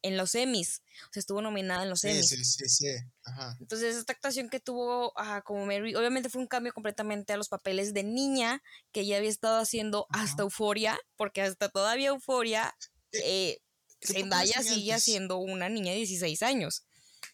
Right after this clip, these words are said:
Speaker 1: Siempre ha sido una niña de dieciséis
Speaker 2: Oye.
Speaker 1: años, desde Disney. En
Speaker 2: Oh my
Speaker 1: Spider-Man lo
Speaker 2: God.
Speaker 1: fue, en A Todo Ritmo lo fue, en Agente Casey lo fue, en las películas que tiene con Disney, que son como una o dos, porque tiene una con A Todo Ritmo,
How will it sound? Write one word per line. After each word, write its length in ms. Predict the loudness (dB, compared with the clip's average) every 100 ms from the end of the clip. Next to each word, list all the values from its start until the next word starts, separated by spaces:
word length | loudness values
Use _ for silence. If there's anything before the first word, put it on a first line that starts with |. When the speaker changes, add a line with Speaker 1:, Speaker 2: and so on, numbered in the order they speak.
| _ _ _ _ _ _ _ _
Speaker 1:
Siempre 300 | -2 0 0
ha 20 |
sido 140 | 0 0
una 120 | 0 -2
niña 120 | -2
de 60 | 0
dieciséis 280 | 0 0
Speaker 2:
Oye. 0 |
Speaker 1:
años, 380 | 2 0 -2 -6 -6
desde 240 | -2 2
Disney. 440 | 2 2 0 -4 -8 _ _ _ _ _ _ _ _ _ _ _ _ _ _ _ _ _
En 180 | -4 -2 -2 0
Speaker 2:
Oh 60 |
my 120 | 2 2
Speaker 1:
Spider-Man 280 | 2 2
lo 80 | 0
Speaker 2:
God. 0 |
Speaker 1:
fue, 520 | 2 4 4 2 -2 -8 -20 _ -4
en 260 | -2 0 0
A 80 | 0
Todo 220 | 2 2
Ritmo 260 | 0 0 0
lo 100 | 0
fue, 420 | 0 0 0 -2
en 140 | -6 -6
Agente 440 | -2 -2 0 -2
Casey 320 | 0 0 0
lo 120 | -2
fue, 520 | -2 -2 0 0 -2 -4
en 180 | -4 -2
las 180 | -2 -2
películas 480 | -6 -6 -6 -4 -4
que 80 | -4
tiene 240 | -4 -4
con 200 | -4 -2
Disney, 340 | -2 -2 -2
que 140 | -2 -4
son 220 | -4 -4
como 440 | -4 -2 -2 -2 -2
una 440 | -4 -2 0 2
o 80 | 2
dos, 200 | 0 0
porque 180 | -6 -6
tiene 200 | -4 -2
una 160 | -2
con 160 | -2 -2
A 60 |
Todo 200 | 0 0
Ritmo, 360 | 0 -2 -4